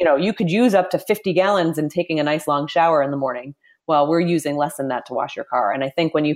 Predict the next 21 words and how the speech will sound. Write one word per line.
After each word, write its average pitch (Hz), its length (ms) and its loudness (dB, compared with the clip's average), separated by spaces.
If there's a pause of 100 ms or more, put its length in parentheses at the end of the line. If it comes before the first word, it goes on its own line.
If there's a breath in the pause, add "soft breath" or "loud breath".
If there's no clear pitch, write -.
put 196 140 2
it 180 80 2
in 147 120 2
a 139 60 -2
context 160 560 -4
for 131 120 0
them 127 320 -2 (580 loud breath)
and 156 140 4
explain 160 560 2
just 156 200 -2
a 139 60 4
little 156 220 4
bit 139 140 4
about 135 220 2
how 139 200 2
it 117 100 0
works 135 420 -2 (120)
in, 180 220 2
again, 160 540 0
you 156 60 -6
know, 135 160 -8